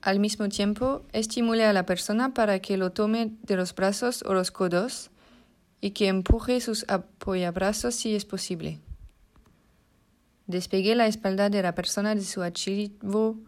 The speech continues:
solicitándola. Tire de la persona ligeramente hacia usted horizontalmente. Cuando las nalgas de la persona se levantan del asiento, empuje sobre sus rodillas con las suyas, para empujar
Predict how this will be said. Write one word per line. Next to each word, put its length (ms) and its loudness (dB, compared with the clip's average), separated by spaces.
solicitándola. 920 0
Tire 340 4
de 100 4
la 160 2
persona 400 0
ligeramente 800 0
hacia 320 0
usted 300 -2
horizontalmente. 1000 -2
Cuando 280 4
las 220 2
nalgas 440 0
de 100 -2
la 100 -2
persona 440 -4
se 100 -4
levantan 480 0
del 140 -4
asiento, 680 -2
empuje 420 0
sobre 360 0
sus 540 -8
rodillas 600 -2
con 220 -2
las 160 0
suyas, 580 -6
para 320 4
empujar 600 2